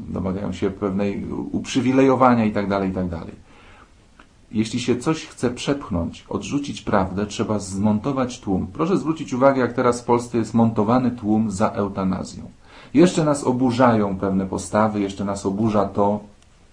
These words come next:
kiedy widzimy w telewizji program ze Szwajcarii,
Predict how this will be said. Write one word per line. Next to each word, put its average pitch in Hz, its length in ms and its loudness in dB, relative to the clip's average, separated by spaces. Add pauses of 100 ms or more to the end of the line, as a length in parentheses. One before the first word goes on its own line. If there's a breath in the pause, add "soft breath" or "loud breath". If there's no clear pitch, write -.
(300)
kiedy 107 200 2
widzimy 107 320 0
w - 60 -2
telewizji 104 420 0
program 104 400 0
ze 98 100 -2
Szwajcarii, 107 680 0